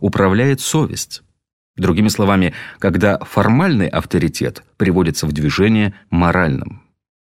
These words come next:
Если совесть не управляет видением, дисциплиной и страстью, то ни само лидерство, ни созданные им институты не будут устойчивыми. Другими словами, без морального авторитета формальный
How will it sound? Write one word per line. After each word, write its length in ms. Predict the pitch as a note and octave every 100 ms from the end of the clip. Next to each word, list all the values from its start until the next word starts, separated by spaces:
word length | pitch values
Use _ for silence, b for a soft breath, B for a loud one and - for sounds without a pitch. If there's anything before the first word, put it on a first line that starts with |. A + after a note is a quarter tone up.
| -
Если 280 | D3 G3 F#3
совесть 440 | - D3+ E2 -
не 80 | G#2
управляет 580 | A2 C3 B2+ A#2 F2 F2
видением, 420 | G#2+ A#2+ D#2 D2+
дисциплиной 640 | D2 - - - A#3 G2
и 20 |
страстью, 560 | G2+ - G3+ D#3+ D#3+ - B B _
то 220 | D3+ C#3
ни 200 | D3+ G#3
само 280 | A3 F3 F3
лидерство, 680 | A2+ A#2 G2 D#2+ - C#2+ - _ -
ни 160 | C3
созданные 540 | F#3+ F#3+ E3 E3 D#3+ -
им 180 | D3+ -
институты 760 | C#3+ - A2 - D#3+ - C#2 b b
не 140 | A2+
будут 320 | A#2+ D#3 D3+ D#3
устойчивыми. 800 | C#3+ D#3+ A2+ - B1+ - - - _ _ _ _ -
Другими 300 | A2 B2+ F3
словами, 380 | - A#2+ E2 D#2
без 180 | A2+
морального 480 | G#2+ A#2 C3 E2+ D2
авторитета 800 | C#2+ E2 E2+ E2 - D#3+ E3 D2+ - _
формальный 760 | - - F#2 G#2+ D#3 F2+ -